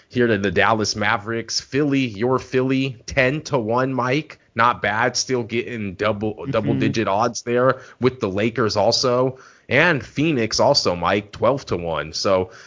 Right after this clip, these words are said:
Speaker 1: I mean, the teams that we like, uh, you know, that we can get still double-digit odds on them, babies, you know, with, with, with Portland, eight, uh, eight to one. And you got, um, oh, no, sorry. No, oh, damn.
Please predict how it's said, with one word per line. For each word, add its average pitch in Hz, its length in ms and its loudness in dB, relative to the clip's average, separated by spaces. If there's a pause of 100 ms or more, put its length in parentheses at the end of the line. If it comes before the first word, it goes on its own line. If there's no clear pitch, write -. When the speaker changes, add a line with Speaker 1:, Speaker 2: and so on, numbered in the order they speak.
(240)
Speaker 1:
I 117 160 4
mean, 151 140 4
the 143 80 4
teams 202 360 0
that 139 200 2
we 185 180 0
like, 113 440 0
uh, 95 840 -4
you 120 160 -4
know, 123 140 2
that 120 140 0
we 147 100 0
can 190 140 -2
get 151 120 2
still - 320 -2
double-digit 123 600 2
odds 135 300 4
on 101 180 0
them, 127 240 0
babies, 110 440 -2
you 110 100 -2
know, 107 160 2
with, 98 360 -6
with, 98 240 -2 (260)
with 107 240 2
Portland, 143 680 4
eight, - 240 -2
uh, 85 320 4
eight 135 240 2
to 143 80 4
one. 131 400 2 (500)
And 104 120 0
you 113 120 4
got, 110 320 6
um, 78 560 0
oh, 101 80 -2
no, 107 100 0
sorry. 98 480 2
No, 107 300 -4
oh, 143 160 2
damn. 95 580 0